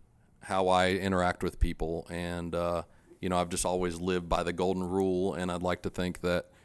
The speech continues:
you know, the other ninety-nine officers that we have working here in Huntersville also live by that same thing. Um,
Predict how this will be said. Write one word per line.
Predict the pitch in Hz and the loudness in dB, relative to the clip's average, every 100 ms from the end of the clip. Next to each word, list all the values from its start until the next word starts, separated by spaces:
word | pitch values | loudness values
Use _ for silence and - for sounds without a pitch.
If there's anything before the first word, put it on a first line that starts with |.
| - _ - | -20 _ -10
you | - | -4
know, | 85 | -2
the | 82 90 | 0 2
other | 90 90 90 87 - | 2 4 2 0 -6
ninety-nine | 90 90 90 90 87 87 | -2 0 0 0 0 2
officers | 85 - - 90 82 | 0 -2 -2 -2 -2
that | 90 | -2
we | 85 | 0
have | 90 82 | 0 0
working | 85 - 90 | -4 -6 -10
here | 85 87 82 - | -8 -8 -10 -8
in | 90 87 | -8 -6
Huntersville | 87 87 80 85 85 82 - _ _ _ | -6 -6 -6 -6 -6 -8 -16 _ _ _
also | 87 85 87 | -6 -4 -6
live | 87 90 85 | -4 -4 -2
by | 85 | -2
that | 85 - | -2 -6
same | 85 87 | -8 -10
thing. | 80 85 80 - _ _ _ _ _ | -8 -8 -10 -16 _ _ _ _ _
Um, | - 85 85 82 82 | -8 -6 -4 -4 -6